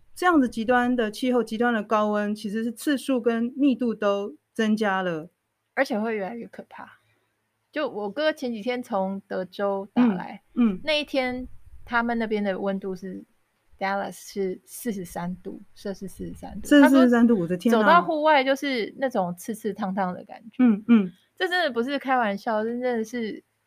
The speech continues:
Speaker 2: 很可怕，会越来越糟，越来越糟。
Speaker 1: 那，
Speaker 2: 而
Speaker 1: 那我跟你说，巴黎七月十三号也出现四十三度，摄氏四十三度。
Speaker 2: 对，大家 <laughs> 也一定要害怕，是只会越来越可怕。现在还不是，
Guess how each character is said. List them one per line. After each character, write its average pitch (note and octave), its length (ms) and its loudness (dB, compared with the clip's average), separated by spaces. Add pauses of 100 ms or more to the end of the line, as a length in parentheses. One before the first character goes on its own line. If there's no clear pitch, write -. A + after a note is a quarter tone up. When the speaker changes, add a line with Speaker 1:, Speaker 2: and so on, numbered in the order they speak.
(720)
Speaker 2:
很 B3 260 -2
可 A#3+ 180 0
怕， A3+ 300 0
会 C4+ 140 2
越 B3+ 80 0
来 A3 100 2
越 A3 120 0
糟， G3 200 -4
越 F#3+ 60 -4
来 G3+ 100 -6
越 F#3+ 140 -12
糟。 - 400 -14
Speaker 1:
那， C#4+ 220 6
Speaker 2:
而 B3 100 -4
Speaker 1:
那 C4 240 6
我 F#3 60 0
跟 A#3 120 2
你 A3 100 4
说， A3 160 2
巴 G#3+ 220 4
黎 F3 160 -4
七 G#3+ 200 -4
月 G#3 120 2
十 F#3 160 -4
三 G3 180 -2
号 G3 140 0
也 E3+ 80 -2
出 F#3 160 -8
现 F3+ 160 -4
四 F3+ 140 -6
十 E3 120 -6
三 E3+ 200 -4
度， E3+ 260 -6
摄 A3 160 2
氏 G#3 160 0
四 G#3 140 -4
十 F3 120 -6
三 F3 220 -2
度。 F3 160 -2 (580)
Speaker 2:
对， A4+ 260 2
大 F4+ 180 2
家 F4 280 4 (180)
<laughs> - 160 -12
也 D4+ 220 -8
一 D4 120 -10
定 F4 120 -12
要 D4+ 200 2
害 C#4+ 180 2
怕， B3 460 -2 (280)
是 D#4+ 240 -8 (720)
只 C#4+ 140 -2
会 F#4 160 2
越 F#4 60 0
来 D#4+ 120 2
越 D#4+ 160 -4
可 D4+ 320 -2
怕。 B3+ 480 -2
现 D4+ 180 0
在 D4 60 -4
还 B3 120 -2
不 B3 140 -10
是， C4 320 -6